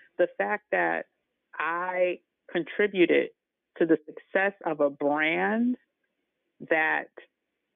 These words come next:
instilled empowerment, instilled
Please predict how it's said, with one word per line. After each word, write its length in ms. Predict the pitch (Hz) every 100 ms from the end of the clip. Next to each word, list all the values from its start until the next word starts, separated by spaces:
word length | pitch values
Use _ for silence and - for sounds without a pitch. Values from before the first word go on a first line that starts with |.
| _ _ _ _ _ _
instilled 1120 | 190 160 - - - _ 185 185 180 175 165 165 - - _ _ _ _ _ _ _ _ -
empowerment, 1000 | 156 147 - - 196 190 156 139 131 160 _ _ _ -
instilled 1000 | 170 165 - _ 175 165 160 160 160